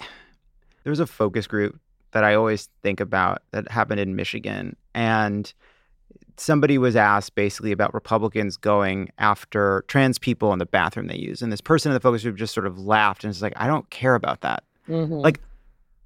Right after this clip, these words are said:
Speaker 1: obviously, this is a big issue in a certain bubble
Speaker 2: Yeah.
Speaker 1: of, uh, Twitter people, uh, uh,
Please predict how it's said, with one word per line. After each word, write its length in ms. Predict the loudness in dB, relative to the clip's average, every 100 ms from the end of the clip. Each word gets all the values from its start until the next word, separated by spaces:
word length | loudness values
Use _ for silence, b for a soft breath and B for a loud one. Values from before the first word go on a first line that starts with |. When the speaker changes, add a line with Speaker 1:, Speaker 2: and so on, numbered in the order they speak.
| _ _ _ 4
Speaker 1:
obviously, 480 | 4 4 0 -2
this 220 | -2 -2 -2
is 140 | -2
a 120 | -2
big 360 | -2 0 -2 -2
issue 600 | -6 -4 -4 -4 -4 -6 -10 _ -6
in 100 | -4
a 80 | -4
certain 680 | -4 -2 -2 -2 -6 -6 -10 _ _ _ _ _ _
bubble 760 | -6 4 4 6 4 4 2 -4 -18 -18 -2
Speaker 2:
Yeah. 180 | 2 6
Speaker 1:
of, 560 | 6 6 2 -4 -20 _ -14
uh, 180 | -8 -8 -8 -16 -14 -12 -8
Twitter 440 | -2 4 6 6 2 _ -20 -6
people, 720 | -4 0 2 4 4 2 0 -2
uh, 240 | -4 -4 -6
uh, 340 | -6 -4